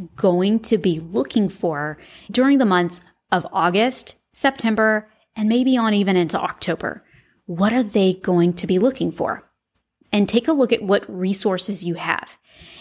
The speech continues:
If you're a new seller, you may not have an entire product line out right now.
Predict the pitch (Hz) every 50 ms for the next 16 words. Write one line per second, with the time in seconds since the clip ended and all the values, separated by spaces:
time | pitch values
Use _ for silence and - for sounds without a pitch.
0 | - - - 180 180 202 226 269 311 320 285 262 262 254 - 254 226 220 226 220
1 | 196 175 202 233 233 220 214 202 - - - 202 208 220 208 180 165 165 185 175
2 | 156 147 147 - - 151 143 143 - - - - 117 120 - - 117 - - -
3 | - - -